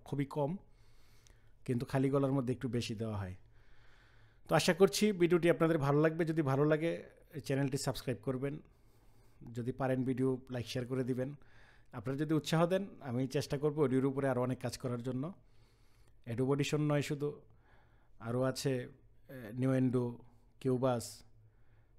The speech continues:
তারপরে আছে এফ এল Studio। আমি যতটুকু জানি, আমি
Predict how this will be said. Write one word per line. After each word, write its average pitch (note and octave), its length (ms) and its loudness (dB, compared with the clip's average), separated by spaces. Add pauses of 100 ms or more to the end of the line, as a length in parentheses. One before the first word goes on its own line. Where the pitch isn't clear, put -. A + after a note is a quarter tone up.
(140)
তারপরে B2 420 -4
আছে B2 260 -2
এফ A#2 120 -2
এল B2+ 60 0
Studio। A#2+ 460 -2 (160)
আমি B2+ 160 -2
যতটুকু D#3+ 380 0
জানি, D3+ 320 4
আমি C#3 300 -2